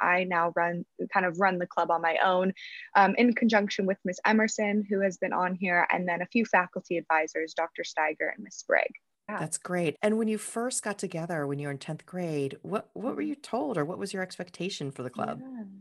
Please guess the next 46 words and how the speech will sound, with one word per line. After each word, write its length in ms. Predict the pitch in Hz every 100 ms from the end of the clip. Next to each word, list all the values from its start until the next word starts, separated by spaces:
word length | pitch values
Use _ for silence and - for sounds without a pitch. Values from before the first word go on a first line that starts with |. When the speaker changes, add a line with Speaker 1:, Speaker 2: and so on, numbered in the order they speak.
| _ _ - -
Speaker 1:
So 140 | - 285
I 160 | 220 262
just 240 | 349 359
remember 460 | 381 320 262 254 269
it 100 | 240
as, 180 | 214 196
like, 180 | 196 -
this 200 | 208 -
very 300 | 214 247 277
grand 680 | 202 190 208 196 202 202 196
invitation. 840 | - 196 185 - 180 180 180 165
You 80 | 175
know, 80 | 170
it 80 |
came 240 | - 226 226
from 140 | 277 269
Miss 140 | 262 -
Emerson, 540 | 220 226 - 220 214 202
who 120 | 190
is, 140 | 185 196
like, 120 | 185
Speaker 2:
<laughs> 440 | 180 147 175 -
Speaker 1:
kind 140 | 233 240
of 60 |
a 80 | 247
person 300 | 240 240 220
of 100 | 202
high 320 | - 214 202
status. 640 | 220 - 202 196 190 190 190
And 120 | 175 -
she 140 | 190
was 140 | 170 165
like, 120 | 165 -
"You've 320 | 220 262 220
been 180 | 247 233
invited 680 | 226 202 226 233 233 208 - 240
to." 580 | 226 214 208 202 202 214 -
And 640 | 147 139 180 185 180 180 185
Speaker 2:
Oh. 40 | - - -
Speaker 1:
we 160 | 226
all 140 | 214 220
gathered 600 | 196 185 196 190 185 180
in, 320 | - 180 175 175 -
um, 520 | 170 165 165 165 165 - _ _
then 320 | 165 214 208
Miss 180 | 196 190